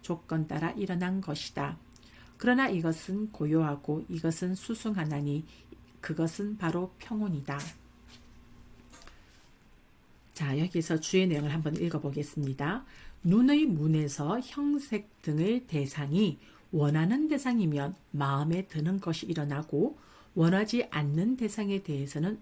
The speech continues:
마음에 들지 않는 것이 일어나고 중립적인 대상에 대해서는 마음에 들기도 하고 마음에 들지 않기도 한 것이 일어난다.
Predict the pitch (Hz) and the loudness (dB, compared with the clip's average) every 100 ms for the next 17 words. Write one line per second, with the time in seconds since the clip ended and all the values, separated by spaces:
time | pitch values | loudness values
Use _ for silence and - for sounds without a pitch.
0 | - 143 143 147 160 180 - 180 185 - | -6 -2 0 0 0 0 -2 -2 -2 -2
1 | 208 - 143 139 143 147 151 - 220 220 | -4 -4 -4 -2 -2 -2 -4 -4 -4 -2
2 | 147 139 - 143 - - - - - - | -2 -4 -2 -4 -4 -12 -20 -20 -20 -16
3 | - 277 311 330 294 269 - 165 185 196 | -4 2 4 4 4 0 -2 -2 0 0
4 | 190 143 160 156 151 151 143 143 147 208 | -2 -2 0 0 0 -2 -2 -2 -2 -2
5 | 226 139 139 143 156 156 156 220 240 240 | -2 -4 -2 0 0 -2 -2 -4 -2 -2
6 | 226 220 190 190 202 202 190 147 143 151 | 0 0 -2 0 0 2 -2 -2 -2 -2
7 | 156 190 190 - 214 160 156 196 226 208 | -2 -2 -2 -2 -2 -4 -6 -2 -2 0
8 | 156 156 156 220 202 151 147 139 135 139 | 0 0 -2 -2 -2 -2 -2 -4 -4 -4